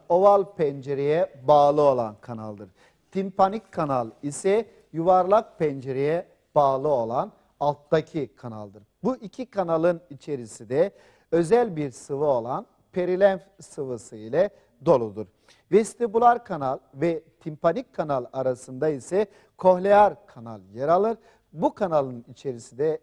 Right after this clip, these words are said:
özel bir sıvı ile doludur. Kohlear kanalın içerisindeki özel sıvıya endolenf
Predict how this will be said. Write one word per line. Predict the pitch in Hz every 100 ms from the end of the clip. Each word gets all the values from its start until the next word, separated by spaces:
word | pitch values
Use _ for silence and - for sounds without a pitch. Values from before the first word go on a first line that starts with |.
| -
özel | 135 120 135 127
bir | 113 120
sıvı | - 131 110
ile | 113 110 135 - _ _ 123
doludur. | 127 110 107 95 _ _
Kohlear | 170 165 175 214 269
kanalın | - 190 190 190
içerisindeki | 170 - 147 127 - 139 131 127 139 123 - _ -
özel | 156 143 185 165
sıvıya | - 135 107 107 127 185 202 _ _
endolenf | - 165 160 165 156 170